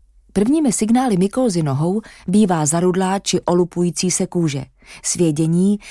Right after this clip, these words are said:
a až bolestivé popraskání kůže. Riziko kožní mykózy lze snížit především dodržováním správných hygienických návyků a udržováním kůže nohou v suchu.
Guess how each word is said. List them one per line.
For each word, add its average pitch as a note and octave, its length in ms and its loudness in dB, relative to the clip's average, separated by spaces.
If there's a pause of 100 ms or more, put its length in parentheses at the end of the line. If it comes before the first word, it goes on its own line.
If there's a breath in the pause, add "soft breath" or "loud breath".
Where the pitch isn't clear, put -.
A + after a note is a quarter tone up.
(160 loud breath)
a F3+ 60 -2
až D#3+ 240 -2
bolestivé G3+ 680 -2
popraskání D3+ 840 -2
kůže. A#2+ 380 -6 (1000)
Riziko A#3+ 440 2
kožní G#3+ 340 4
mykózy F#3+ 440 0
lze F3 220 0
snížit E3+ 440 -2
především E3 500 -2
dodržováním D#3+ 680 0
správných E3 680 -2 (280 soft breath)
hygienických E3+ 760 0
návyků F3+ 600 0 (340 loud breath)
a E3 180 -4
udržováním G#3 800 0
kůže F#3+ 340 0
nohou E3+ 280 0
v - 120 -8
suchu. - 380 -6